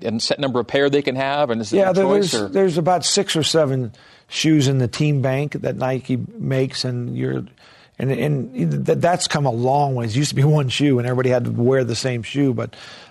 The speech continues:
Speaker 2: obviously guys' f-, feet fit better in other, you know, different styles and so, so on. And, uh, with our contract and what we have, the, these guys get to, get to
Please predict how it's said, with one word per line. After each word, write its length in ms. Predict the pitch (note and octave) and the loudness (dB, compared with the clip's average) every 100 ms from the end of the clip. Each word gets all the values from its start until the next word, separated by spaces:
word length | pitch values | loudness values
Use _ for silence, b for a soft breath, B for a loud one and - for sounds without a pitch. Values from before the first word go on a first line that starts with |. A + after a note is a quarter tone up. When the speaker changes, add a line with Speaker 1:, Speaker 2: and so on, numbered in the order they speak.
| B | B
Speaker 2:
obviously 400 | A#2 C#3 B2+ B2+ | 0 2 2 0
guys' 440 | A#2+ B2 A#2+ G#2 - _ | 2 2 0 -4 -12 _
f-, 400 | - - - B2 | -20 -18 -8 -8
feet 320 | - D3 C3+ | -2 0 0
fit 280 | - D3 G#3 | 0 -2 0
better 300 | C3 B2 B2 | 0 2 2
in 80 | B2 | 0
other, 160 | B2 B2 - | -2 -4 -6
you 160 | A2+ - | -8 -8
know, 140 | B2 | -6
different 340 | A#2+ B2+ A#2+ A2 | -4 -4 -4 -6
styles 580 | - A#2+ A2+ A2+ A#2 A2 | -2 -2 0 -2 -2 -4
and 80 | |
so, 320 | G#2 B2 A#2 A2 B B B B | -6 -4 -4 -6 B B B B
so 240 | - A#2+ B2 | -6 -2 0
on. 240 | A#2+ A#2+ | 0 0
And, 320 | A#2 A2+ A2+ - | -2 -4 -8 -6
uh, 420 | A#2 A#2 A2+ A2 G#2+ b b b b - | -2 0 -2 -4 -8 b b b b -4
with 260 | C3+ D3 | 0 2
our 180 | D3+ E3+ | 2 2
contract 580 | E3 D3+ D3+ D#3 C#3+ C#3 | 0 -2 -2 0 0 0
and 80 | C3+ | 0
what 140 | C3+ | 0
we 140 | C3+ C3 | 2 2
have, 300 | C3 B2+ A#2 | 4 2 2
the, 120 | A#2+ | -2
these 240 | A#2 B2+ | 0 -2
guys 460 | A2 B2 A#2+ A#2+ G2+ - - _ b b b _ | 0 0 0 -2 -4 -14 -20 _ b b b _
get 160 | B2+ A2 | -8 -6
to, 80 | A#2+ | -6
get 340 | - B2+ C3+ | -6 -4 -6
to 100 | A2+ | -6